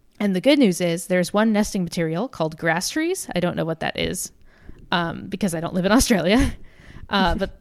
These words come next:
the good news is that grass trees tend to flourish after fires. They, uh, tend to, uh, do really well 'cause cer-, once, um, a fire burns an area, you get a certain succession of plants that will come back in afterward.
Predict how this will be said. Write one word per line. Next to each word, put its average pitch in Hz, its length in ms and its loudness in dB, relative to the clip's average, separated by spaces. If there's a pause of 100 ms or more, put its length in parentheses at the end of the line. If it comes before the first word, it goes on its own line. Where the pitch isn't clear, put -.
the 208 100 -2
good 262 140 6
news 254 160 2
is 190 200 0
that - 280 -2
grass 190 280 2
trees 233 260 -2
tend 196 200 0
to - 40 -2
flourish 359 420 2
after - 240 -8
fires. - 400 -6
They, 170 180 -8
uh, - 120 -12
tend 175 260 -6
to, 165 300 -10
uh, 160 200 -10
do 160 120 -6
really 156 220 -6
well 160 300 -8
'cause 165 300 -8 (720)
cer-, - 280 -2
once, 208 440 -2
um, 165 320 -2
a 202 60 -2
fire 175 320 2
burns 175 260 -4
an 165 120 -6
area, 165 320 -2
you 165 160 -4
get 160 260 -4
a 180 80 -6
certain 175 300 -6
succession 156 500 -8
of - 80 -12
plants 160 380 -6
that - 160 -4
will 160 260 -8
come 165 220 -4
back 151 200 -6
in 160 200 -6 (180)
afterward. 269 460 -2